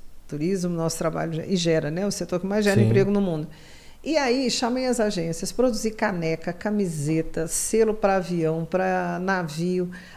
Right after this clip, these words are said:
Speaker 1: Da, de cada uma das setenta e duas entidades, eu tinha uma peça pra entregar, que todos estariam na reunião do Conselho Nacional do Turismo.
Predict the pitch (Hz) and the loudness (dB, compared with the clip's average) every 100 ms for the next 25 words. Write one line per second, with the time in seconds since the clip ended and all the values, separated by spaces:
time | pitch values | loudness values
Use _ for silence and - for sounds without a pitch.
0 | - - 196 196 247 359 - - 359 381 | -20 -16 0 4 4 2 0 2 4 4
1 | 370 277 254 330 254 247 330 427 403 277 | 2 4 4 4 4 4 2 4 6 10
2 | 240 247 226 233 214 220 220 226 247 240 | 10 10 6 4 2 2 2 0 0 -2
3 | 233 208 202 208 202 202 202 180 135 139 | 0 0 0 -2 -2 0 0 0 -4 -4
4 | - - - 233 247 208 202 - 185 185 | -6 -2 8 10 10 8 -2 2 2 2
5 | 185 180 175 170 175 175 180 175 180 180 | 0 2 2 0 -2 -2 -4 -2 -2 0
6 | 175 - 180 175 170 202 151 135 131 | 0 0 0 0 2 2 2 0 -4